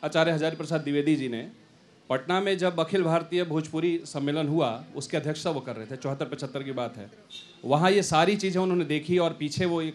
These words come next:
ऐतिहासिक गलती अपनी मानते हुए उसने, उसने बयान दिया उन्होंने उसमें। तो मैं बता दूं कि ये भोजपुरी को नहीं आने देने में उन लोगों को माना जाता है। कई लोग कहते हैं हजारी प्रसाद द्विवेदी जी का भी एक हाथ था, साहित्य अकेडमी में थे तो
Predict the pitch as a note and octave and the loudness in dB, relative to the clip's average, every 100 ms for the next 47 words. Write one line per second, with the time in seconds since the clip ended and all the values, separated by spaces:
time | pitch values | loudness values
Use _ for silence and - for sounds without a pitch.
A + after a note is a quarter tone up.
0 | - D3 D3 D3 D3 E3 D3+ D3+ D#3+ D#3 | -8 -6 -2 -2 0 -2 -2 -2 -4 -2
1 | C#3+ C#3+ D3 D#3+ E3 D#3 - - - - | -2 -2 -2 -2 -2 -6 -12 -20 -20 -20
2 | _ _ - - _ - - C#3 D#3 D3+ | _ _ -20 -20 _ -20 -14 -10 -6 -6
3 | C#3+ D3+ C#3 C3+ D#3+ E3 E3 C#3 B2 C3+ | -6 -6 -2 0 2 2 0 0 -4 -6
4 | D#3+ - C3 F3 - - _ _ _ _ | -6 -8 -8 -8 -12 -20 _ _ _ _
5 | _ _ D3+ D#3 D#3 D3+ D#3+ F3 F#3+ F3 | _ _ -6 -2 0 2 2 0 -4 -4
6 | D#3+ C3 C#3+ C#3+ F3 F#3+ F3+ D#3 F#3 F#3 | -6 -4 -6 -2 -2 0 0 0 0 0
7 | F3+ E3 F3 F3 E3+ D#3+ D#3+ D#3 D#3 D3 | -2 -4 -4 -2 0 0 -2 -4 -4 -4
8 | D3 C#3+ D#3 D#3 D#3 D#3 D3+ - C3+ C3 | -6 -8 -8 -8 -8 -6 -6 -8 -6 0
9 | D3 D3 D3+ C#3 C#3 C#3 C3+ C3 C3 B2 | 0 2 0 0 0 -2 -4 -6 -6 -6
10 | A#2+ A2+ D3 F#3 - - D#3 D3+ D#3 D#3+ | -8 -10 -10 -12 -16 -6 0 0 0 -2
11 | D#3 E3 E3 E3 G3+ B2+ - - - _ | -2 0 -2 -2 -2 -4 -8 -20 -20 _
12 | _ _ _ - D#3+ E3 | _ _ _ 0 0 -2